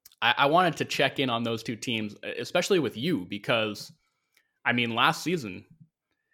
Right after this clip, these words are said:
Cash, your, your takes were on point. You said from the beginning of the season that you expected the Lakers to win the championship. You were a Miami believer from day one,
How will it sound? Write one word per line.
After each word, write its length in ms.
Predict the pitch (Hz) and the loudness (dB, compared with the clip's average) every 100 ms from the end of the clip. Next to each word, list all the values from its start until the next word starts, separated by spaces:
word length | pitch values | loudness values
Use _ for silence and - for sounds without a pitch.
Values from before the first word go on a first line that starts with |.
| _ _ _ | _ _ _
Cash, 320 | - 160 - 113 | 2 2 2 -2
your, 200 | 110 113 | -2 -2
your 160 | 120 | -6
takes 440 | 113 120 127 143 - | -4 0 0 -2 -8
were 420 | 131 120 117 113 | 0 2 2 0
on 180 | 123 143 | 0 -2
point. 340 | 147 185 156 110 | 0 -2 -2 -6
You 100 | 107 | -2
said 180 | 117 | -2
from 120 | 120 127 | -2 -4
the 60 | |
beginning 300 | 120 113 117 | -4 -4 -4
of 60 | 110 | -4
the 80 | 104 | -6
season 320 | 127 135 165 | -4 -2 -2
that 80 | 131 | -4
you 160 | 107 | -4
expected 400 | 104 - 107 - | -6 -6 -8 -6
the 80 | 104 | -6
Lakers 340 | 104 101 104 - | -4 -6 -8 -10
to 60 | |
win 140 | 104 92 | -12 -10
the 60 | |
championship. 600 | - 110 113 135 - 156 - _ _ _ _ _ _ - | -8 -6 -6 -6 -4 -4 -6 _ _ _ _ _ _ -8
You 140 | 120 | -2
were 220 | 117 113 | 2 2
a 60 | 107 | 2
Miami 420 | 107 107 110 131 | 2 2 2 2
believer 580 | 120 113 104 123 151 160 | 0 -2 0 2 4 2
from 260 | 160 131 110 | 2 -4 0
day 200 | 113 104 | 0 0
one, 480 | 104 123 165 180 | 0 -2 -2 -6